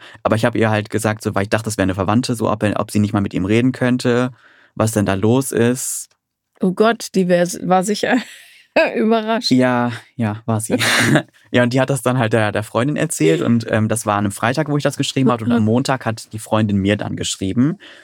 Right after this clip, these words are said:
Speaker 1: wo sie dann gerne wissen wollte, was denn los ist.
Speaker 2: Mhm.
Speaker 1: So.
Speaker 2: <laughs>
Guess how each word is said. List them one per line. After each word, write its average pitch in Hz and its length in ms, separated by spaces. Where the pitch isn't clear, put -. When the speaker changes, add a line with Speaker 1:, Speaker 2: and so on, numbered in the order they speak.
Speaker 1:
wo 117 140
sie 110 140
dann 104 160
gerne 101 260
wissen 113 280
wollte, 107 320
was - 320
denn 98 200
los 101 300
ist. - 420
Speaker 2:
Mhm. 220 440
Speaker 1:
So. 113 440
Speaker 2:
<laughs> - 100